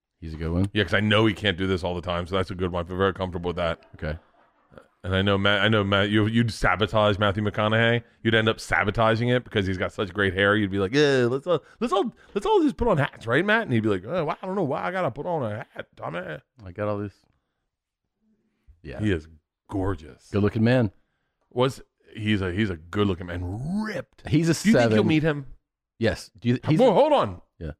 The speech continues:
Speaker 2: You think you'll really meet him?
Speaker 1: Yeah.
Speaker 2: Okay. Then let's really quickly lay some ground rules about you meeting these celebrities.
Speaker 1: Okay.
Speaker 2: 'Cause you need to, you need to pave a way for me.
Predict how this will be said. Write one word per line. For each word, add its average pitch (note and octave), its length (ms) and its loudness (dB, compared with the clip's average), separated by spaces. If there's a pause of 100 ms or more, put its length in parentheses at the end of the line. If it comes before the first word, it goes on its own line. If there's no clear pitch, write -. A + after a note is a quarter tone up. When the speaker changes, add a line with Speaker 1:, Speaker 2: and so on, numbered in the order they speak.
(240)
Speaker 2:
You D3 100 0
think F3 140 0
you'll E3+ 140 4
really D#3 180 6
meet D3 160 2
him? G#3+ 200 -2
Speaker 1:
Yeah. G3+ 180 2 (400)
Speaker 2:
Okay. A2+ 360 -2 (120)
Then A3 160 2
let's B3 200 0
really F3 320 4
quickly A#2 460 0 (220)
lay D3 160 4
some A#2+ 200 -4
ground A2+ 380 2
rules G#2 200 -2
about G2 300 -4
you A2 140 0
meeting A2 380 0
these G2 180 -8
celebrities. F2 580 -6
Speaker 1:
Okay. A#2+ 520 2
Speaker 2:
'Cause A#2 240 0
you D#3 100 4
need F#3+ 220 0
to, C3+ 260 2 (300)
you C#3+ 120 2
need G3 240 2
to C#3 180 2
pave F#3 440 2
a D#3 60 2
way C3 260 4
for A2 180 -6
me. G2 320 -2